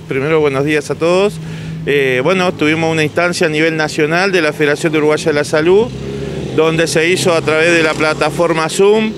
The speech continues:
para poder, eh, tener la opinión de todos los compañeros de todo el país. Alrededor de sesenta sindicatos de todo el país participaron,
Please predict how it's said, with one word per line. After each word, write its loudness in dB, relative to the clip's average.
para -2
poder, 2
eh, 0
tener 0
la 0
opinión -4
de 2
todos 0
los 2
compañeros -2
de 2
todo 2
el 0
país. -2
Alrededor 2
de 2
sesenta -2
sindicatos -2
de 0
todo 0
el -2
país 0
participaron, -2